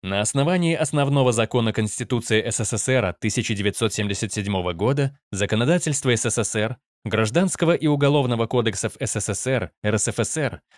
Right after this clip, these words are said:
включая настоящий декрет как суверенный законодательный акт великой страны-суверена Союза Советских Социалистических Республик,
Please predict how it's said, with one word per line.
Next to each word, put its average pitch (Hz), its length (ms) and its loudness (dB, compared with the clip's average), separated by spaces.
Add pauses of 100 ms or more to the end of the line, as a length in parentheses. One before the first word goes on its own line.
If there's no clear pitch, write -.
(120)
включая 135 460 2
настоящий 135 560 0
декрет 113 480 0
как - 240 -6
суверенный 113 500 2
законодательный 107 800 0
акт 123 300 -2
великой 104 380 0
страны-суверена 104 960 0 (160)
Союза 147 460 0
Советских 147 480 0
Социалистических 127 840 0
Республик, 117 640 -2